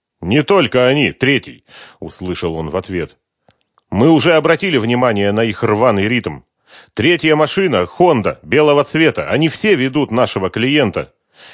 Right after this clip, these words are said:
И он об этом, кажется, не догадывается". "Все ясно, спасибо, пятый. Постарайтесь не обращать на себя внимания", сказал сидевший рядом с Дронго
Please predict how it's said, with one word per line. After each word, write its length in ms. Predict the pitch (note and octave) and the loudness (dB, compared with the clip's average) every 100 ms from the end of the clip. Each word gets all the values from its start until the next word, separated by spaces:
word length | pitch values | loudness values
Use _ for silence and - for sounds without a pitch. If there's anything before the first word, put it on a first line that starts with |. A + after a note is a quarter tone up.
| - | -6
И 120 | C3 | 2
он 220 | C#3+ G3 E3+ | 4 4 4
об 140 | B2+ | 2
этом, 300 | A#2+ G2+ E2+ | 0 0 -2
кажется, 440 | B2+ D3 C#3 - | -2 -2 -2 -2
не 120 | C#3+ C#3 | -2 0
догадывается". 800 | D3 D#3+ B2+ F2 D#2 - D2+ - _ _ _ _ _ _ _ _ _ _ _ _ _ | 2 2 2 0 -6 -12 -18 -20 _ _ _ _ _ _ _ _ _ _ _ _ _
"Все 240 | - - C#3+ | -6 0 2
ясно, 340 | D3+ C3 D#2 | 2 0 -6
спасибо, 540 | - B2+ A#2+ E3 F2 | -4 -4 -2 -2 -2
пятый. 380 | - C3 - - _ - - _ | 0 -2 -2 -14 _ -20 -20 _
Постарайтесь 720 | A#2 - C3 D3 E3 A#2 - | -4 0 0 2 0 -4 -4
не 80 | A#2 | -2
обращать 480 | B2 C3+ - C#3+ B2 | 0 -2 0 -2 -2
на 80 | |
себя 240 | G#2+ C3 B2 | -6 -4 -2
внимания", 540 | C3 D3+ B2+ D2+ B1 _ | -2 -2 -2 -4 -12 _
сказал 460 | - - D2+ D2+ D2 | -20 -14 -12 -12 -12
сидевший 580 | - D#2 E2 - E2+ D#2+ | -12 -10 -12 -10 -10 -8
рядом 320 | E2 D#2+ D2+ | -8 -8 -10
с 80 | C#2+ | -8
Дронго 460 | E2 G2+ F2 E2 | -6 -4 -6 -10